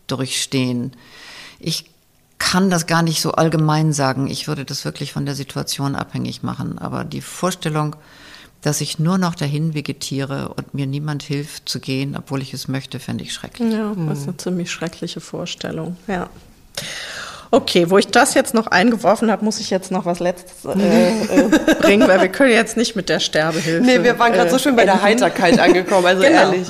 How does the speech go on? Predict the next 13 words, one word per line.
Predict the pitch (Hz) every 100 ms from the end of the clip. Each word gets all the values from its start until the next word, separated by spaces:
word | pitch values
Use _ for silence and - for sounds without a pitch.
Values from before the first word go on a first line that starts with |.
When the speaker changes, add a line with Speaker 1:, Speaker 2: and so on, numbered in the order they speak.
| - -
Speaker 2:
Und | 277
wir | -
gehen | 285 240 262
jetzt | 240 -
von | 233 233
der | 220 -
Heiterkeit | 214 208 277 254 262 233
über | 208 214
die | 220
Sterbehilfe | - 175 214 233 233 226
zur | - 269 277
Speaker 3:
<laughs> |
Speaker 2:
Sehnsucht, | 170 214 254 175 233 -